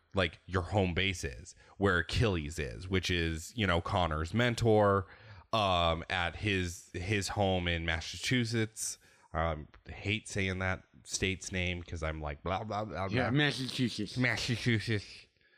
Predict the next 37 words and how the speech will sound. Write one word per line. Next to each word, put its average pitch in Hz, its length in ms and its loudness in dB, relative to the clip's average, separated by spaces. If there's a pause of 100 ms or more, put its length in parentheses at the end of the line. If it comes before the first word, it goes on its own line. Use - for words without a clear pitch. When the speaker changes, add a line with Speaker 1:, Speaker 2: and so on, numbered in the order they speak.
(220)
Speaker 1:
Um, 101 540 2 (560)
but, 104 340 2 (120)
like, 92 520 2
so, 92 640 4
and 113 140 4
it, 107 140 2
it 98 180 0
does 107 220 4
a, 98 160 2 (120)
a 107 80 6
lot 98 260 6
of 87 140 -2
the 92 80 2
same 90 340 0
kind 92 240 0
of, 82 60 -4
like, 80 200 0
ship - 380 2
customization 110 1000 2
as 101 260 0
three 107 340 0
did, 98 500 2 (520)
uh, 95 220 4
a 85 60 4
lot 87 180 4
of 87 340 -4
the 87 140 4
same 85 640 0
weapons 113 480 2
customization 104 880 0
and 95 100 -2
upgrades 98 680 2
that 98 200 0
three 101 300 0
did. 92 440 2
Speaker 2:
Mm-hmm. 113 400 2
Speaker 1:
Like, 104 280 2